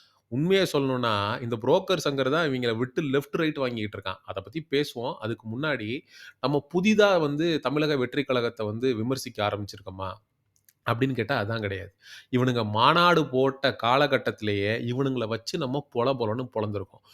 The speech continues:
குறிப்பாக அண்ணன் சீமான் அவர்களுடைய நிலைப்பாடு, "விஜயுடைய மாநாட்டிற்கு முன், விஜயுடைய மாநாட்டிற்கு பின்" அப்படின்னு இருக்கு. விஜயுடைய மாநாட்டுக்கு முன்னாடி விஜய் அவர்களை சாஃப்ட் டோன்ல அண்ணன் அணுகிட்டு இருந்தார் சீமான் அண்ணன்.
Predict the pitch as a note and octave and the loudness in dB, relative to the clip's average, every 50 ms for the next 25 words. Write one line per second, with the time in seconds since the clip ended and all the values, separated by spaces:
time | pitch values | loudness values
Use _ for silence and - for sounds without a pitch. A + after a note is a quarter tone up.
0 | - - - _ _ - E3+ G#3 G#3+ - - E3 C3+ A#2 A2+ B2+ C3 A#2+ A#2 A#2 | -20 -20 -20 _ _ 0 2 2 2 2 2 2 2 4 2 2 0 0 -2 -4
1 | A2+ - - F3+ F#3+ F#3+ F#3 F3 E3 D3 C3 A#2+ A#2+ A2+ A2+ A2 G#2+ G#2+ G2+ F#2+ | -6 -6 -4 -2 -2 0 0 0 0 2 2 0 0 0 -2 -2 -2 -2 -4 -4
2 | G#2 G#2+ B2+ C3+ C3 - G#2+ G2+ G2 G2+ A2+ C3+ - _ _ _ _ _ _ _ | -2 -2 -2 -2 -2 -2 -2 -2 -2 -2 -4 -6 -8 _ _ _ _ _ _ _
3 | _ _ _ _ _ _ _ _ _ A2+ A#2+ A2+ C3+ E3 E3+ E3+ D3+ C#3+ B2+ A#2+ | _ _ _ _ _ _ _ _ _ -6 -2 2 4 6 6 6 6 4 4 6
4 | B2 C#3 E3 - - - - - - _ - A2 A2 A#2 C#3 D3+ D#3 D3+ D3+ D3 | 4 4 4 2 -2 -10 -20 -20 -20 _ -4 2 4 6 6 6 6 4 2 2
5 | - C#3+ C3 A#2+ - - G#2+ G#2+ B2 E3 A3+ A3+ - - _ _ _ _ - A#2+ | 2 2 0 0 0 -4 -4 -2 -2 -2 -2 -4 -8 -14 _ _ _ _ -6 0
6 | B2+ E3+ E3+ D#3+ C3+ B2 A2+ A2+ A2 C#3+ E3+ B2+ A2+ G2+ A2+ B2 B2+ A#2+ A2+ G#2+ | 2 2 2 4 2 0 0 2 2 0 0 0 -2 0 0 0 0 -2 -2 -4
7 | - G#2+ G#2 - G2+ - - _ - B2+ A#2+ G#2 G#2+ - - A2 G#2 G#2 A2+ A#2 | -6 -10 -6 -6 -6 -6 -4 _ -2 -2 -2 -2 -6 -6 -6 -6 -4 -2 -2 -2
8 | C3 A#2+ G2 F#2+ - - _ _ - - - _ _ _ B2 A#2+ C#3 F3 G#3 G3+ | -2 -2 -4 -4 -8 -14 _ _ -20 -20 -20 _ _ _ -2 2 2 4 4 4
9 | F#3 F3 F3 F3 D#3+ C3 A#2 A2 B2 D#3 E3+ E3+ E3+ D#3+ - - - - A#2+ A#2 | 4 2 2 2 0 0 0 0 0 2 4 2 2 0 -2 -6 -6 -6 -6 -8
10 | A2 - - A2+ A2+ B2+ D3+ F3 F#3+ E3+ C#3 B2 B2+ E3+ G3+ G3+ - _ _ _ | -8 -8 -10 -6 -4 -2 0 2 2 2 2 2 0 -2 -4 -6 -8 _ _ _
11 | _ _ _ - A#2+ B2 C#3+ F3+ F#3 E3 C3 A#2+ A2+ A#2+ D3+ B2+ - - - C#3+ | _ _ _ -6 -2 2 4 4 4 4 2 2 0 0 -2 -2 -2 0 0 0
12 | E3 F#3 - - D#3 - - B2 A#2 A#2 B2 C#3+ C#3+ A#2 G2+ F#2 G#2 G#2+ B2 C3 | 0 0 -2 -6 -6 -2 -2 0 0 0 0 0 2 0 0 -2 -2 -2 -2 -2
13 | A#2+ G#2+ A2 A#2+ B2 A#2+ A2+ A2+ - G#2 G2+ F#2+ F#2+ - - - A#2 A2+ A2+ G#2+ | 0 0 0 -2 -2 -2 -4 -4 -6 -6 -6 -6 -6 -8 -8 -8 -6 -4 -4 -4
14 | G2 F#2 F2+ - - | -4 -6 -8 -12 -14